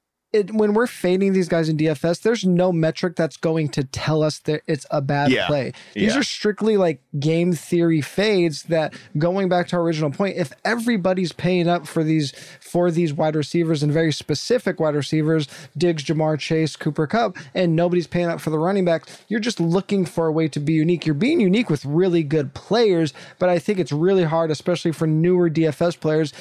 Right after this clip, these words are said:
Speaker 1: to look at that, look at a raw projection, look at the last three weeks of fantasy production and say, "Well, you're dumb if you don't play those guys." And sh-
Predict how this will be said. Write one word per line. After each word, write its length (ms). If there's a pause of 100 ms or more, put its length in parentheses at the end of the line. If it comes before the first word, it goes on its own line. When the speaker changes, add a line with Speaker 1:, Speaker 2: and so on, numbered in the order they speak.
(160)
Speaker 1:
to 140
look 280
at 140
that, 260
look 300
at 240
a 140
raw 280
projection, 600
look 220
at 200
the 100
last 420 (320)
three 280
weeks 260
of 80
fantasy 420
production 460
and 100
say, 240 (280)
"Well, 140
you're 160
dumb 240
if 140
you 60
don't 140
play 220
those 240
guys." 280
And 180
sh- 160